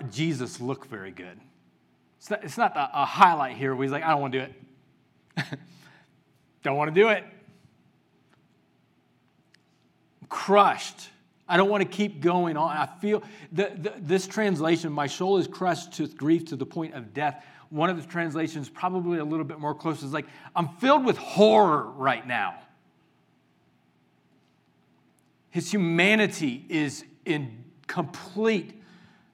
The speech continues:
desperation here. Don't ask me to explain, don't ask the question of how do you explain God's humanity and, and his divinity.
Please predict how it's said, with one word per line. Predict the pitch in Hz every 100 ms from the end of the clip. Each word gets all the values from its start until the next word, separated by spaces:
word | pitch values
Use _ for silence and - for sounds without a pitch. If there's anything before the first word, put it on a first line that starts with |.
| _
desperation | 131 147 139 147 135 127 120 127
here. | 107 110 107 _ _ _ _ _ _ _ _
Don't | 156 165
ask | 160 156
me | 151
to | 139
explain, | 135 143 147 147 143
don't | 143 151
ask | 143 135
the | 135
question | 135 135 123
of | 120
how |
do | 131
you |
explain | 120 - 131
God's | 123 131 110 - -
humanity | - 135 127 131 127 127 131
and, | 120 113
and | 131 123
his | 110 123
divinity. | 113 101 131 120 135